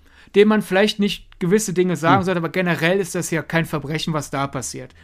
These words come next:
Speaker 1: Das ist ja, das sind ja ehrbare Tricks, die lernen halt einen Code auswendig,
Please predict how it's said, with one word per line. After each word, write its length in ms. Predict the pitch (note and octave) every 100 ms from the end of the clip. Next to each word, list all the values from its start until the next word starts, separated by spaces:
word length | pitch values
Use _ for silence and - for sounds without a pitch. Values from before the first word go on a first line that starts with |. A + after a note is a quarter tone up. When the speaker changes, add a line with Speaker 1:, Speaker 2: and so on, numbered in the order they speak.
| -
Speaker 1:
Das 140 | E3+
ist 160 | F#3+ F#3+
ja, 260 | F3 F3 F3 - -
das 160 | F3+
sind 140 | A#3 G#3
ja 100 | F#3
ehrbare 560 | F3 F3 F#3 F3+ F3
Tricks, 300 | F3 F#3+ -
die 80 | F3+
lernen 420 | E3 F3+ G#3 G#3
halt 180 | F3 F#3
einen 120 | F3
Code 320 | E3 F3+ - A3
auswendig, 580 | A3+ G#3 A3 A3+ A3+